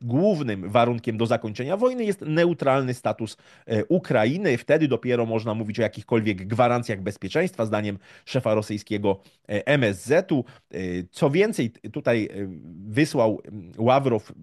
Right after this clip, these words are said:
przez ten wywiad taki bardzo istotny sygnał do nowej administracji, do administracji prezydenta Donalda Trumpa, która oczywiście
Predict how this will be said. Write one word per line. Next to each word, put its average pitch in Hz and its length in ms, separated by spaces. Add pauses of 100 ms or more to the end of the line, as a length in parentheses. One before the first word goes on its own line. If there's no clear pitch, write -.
(280)
przez 123 180
ten 117 160
wywiad 135 340
taki 117 220
bardzo 151 400
istotny 117 440
sygnał 123 480
do 101 200 (260)
nowej 135 400
administracji, 104 680
do 101 100
administracji 101 640
prezydenta 104 500
Donalda 107 360
Trumpa, 120 460
która 90 200
oczywiście 95 440